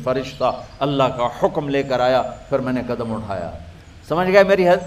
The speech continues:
मेरी ये बात समझ गए सारे? अब अगली सुनो, हज़रत अली फातिमा का रिश्ता लेने आ गए और जिब्रील उनसे पहले आ गए कि "या रसूल अल्लाह, फातिमा अली के लिए है।" बाप मोहम्मद मुस्तफ़ा जैसा है,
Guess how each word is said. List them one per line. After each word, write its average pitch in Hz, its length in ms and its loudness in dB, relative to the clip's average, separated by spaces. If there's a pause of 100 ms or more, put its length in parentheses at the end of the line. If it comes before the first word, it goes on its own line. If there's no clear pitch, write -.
(120)
मेरी 180 200 -4
ये 180 80 0
बात 170 180 2
समझ 175 200 -2
गए 196 180 4
सारे? 196 260 6 (1000)
अब 151 100 4
अगली 165 260 4
सुनो, 117 300 -4 (1120)
हज़रत 185 380 6
अली 180 260 6
फातिमा 175 480 4
का 156 140 -2
रिश्ता 156 340 0
लेने 127 280 -4
आ 90 160 -4
गए - 240 -14 (480)
और 156 80 0
जिब्रील 185 460 6
उनसे 208 300 4
पहले 214 320 6
आ 170 160 10
गए 139 180 2
कि 151 160 0
"या 156 100 6
रसूल 156 340 0
अल्लाह, 160 200 2
फातिमा 143 500 0
अली 139 200 -2
के 120 160 -8
लिए 90 200 -8
है।" 85 120 -14 (4000)
बाप 151 340 6
मोहम्मद 156 480 0
मुस्तफ़ा 147 560 0
जैसा 160 360 2
है, 160 180 4